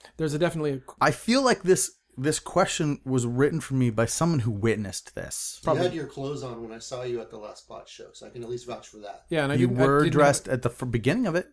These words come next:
Speaker 2: I saw you there.
Speaker 1: I didn't have a guitar in my hands either, but at home, playing the guitar in my underwear, walking around like a fucking fool is something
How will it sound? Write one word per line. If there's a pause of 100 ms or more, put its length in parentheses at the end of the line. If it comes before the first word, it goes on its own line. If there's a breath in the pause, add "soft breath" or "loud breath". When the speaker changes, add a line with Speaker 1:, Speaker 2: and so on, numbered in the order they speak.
(120)
Speaker 2:
I
saw
you
there.
Speaker 1:
I
didn't
have
a
guitar
in
my
hands
either,
but
at
home, (340)
playing
the
guitar
in
my
underwear,
walking
around
like
a
fucking
fool
is
something